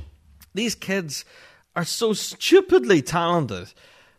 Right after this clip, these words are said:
that they could march into grade two and lift the title. If anything, it's been suggested that some of these juvenile bands could march into grade one and still manage to hold their own. Now, I would kind of agree with you. So,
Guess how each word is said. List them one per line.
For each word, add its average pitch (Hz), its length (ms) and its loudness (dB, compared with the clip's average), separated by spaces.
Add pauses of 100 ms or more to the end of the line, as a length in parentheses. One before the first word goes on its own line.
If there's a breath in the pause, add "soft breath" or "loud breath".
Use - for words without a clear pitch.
that 160 180 0
they 196 100 0
could 175 160 0
march 196 360 -2
into 139 220 -4
grade 117 320 -4
two 131 280 -2
and 131 140 -4
lift 117 200 -6
the 117 60 -16
title. 190 520 -6
If 139 160 -6
anything, 262 460 -4
it's 196 160 -2
been 240 260 2
suggested 185 640 -2
that 151 120 -10
some 196 220 -2
of 180 60 -2
these 160 160 -2
juvenile 143 480 -2
bands 113 340 -2
could 113 160 -6
march 139 320 -2
into 120 200 -4
grade 113 320 -4
one 185 360 0 (280 loud breath)
and 110 160 -6
still 131 380 2
manage 110 400 -2
to 120 100 -2
hold 110 280 -2
their 110 200 0
own. 135 260 2 (360 loud breath)
Now, 113 160 -6
I 127 60 -4
would 120 160 -12
kind 226 320 -6
of 190 80 -2
agree 185 360 0
with 180 280 0
you. 104 220 -4 (180)
So, 175 440 -2